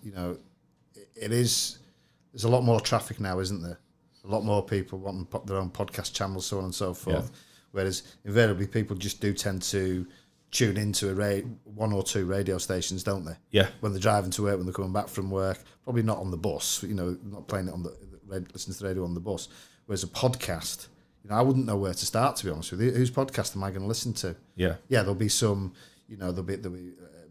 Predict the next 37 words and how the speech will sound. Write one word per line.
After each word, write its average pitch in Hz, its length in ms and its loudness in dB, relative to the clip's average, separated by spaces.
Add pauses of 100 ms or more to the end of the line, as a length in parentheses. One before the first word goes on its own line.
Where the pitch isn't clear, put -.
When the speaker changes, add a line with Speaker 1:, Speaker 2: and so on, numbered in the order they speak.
Speaker 1:
business 104 260 -4
coaches, 95 440 -2
there 95 60 -6
might 90 120 -4
be 85 60 -6
some 92 140 -6
financial 98 520 -2
ones 95 240 -4
that 87 100 -4
I'm 87 100 -4
interested 90 520 -4
in. 95 280 -2 (420)
Um, 90 540 -4
the 101 100 0
Anfield 95 400 0
Wrap, 107 160 -2 (360)
you 101 60 -18
know. 95 200 -6
Speaker 2:
Yeah, 98 260 4
yeah. 117 260 4 (140)
Speaker 1:
Uh, - 20 -4
uh, 90 240 0
I'll 95 120 -2
listen 98 240 -2
to 98 100 -2
that. 107 300 2
Speaker 2:
Yep. 98 180 4 (380)
Speaker 1:
But 104 200 -4
as 104 120 -2
a 98 40 -6
general 110 300 4
rule, 95 380 2 (380)
apart 135 280 4
from - 160 -2
that, 113 160 0
I - 60 -6
wouldn't 127 340 0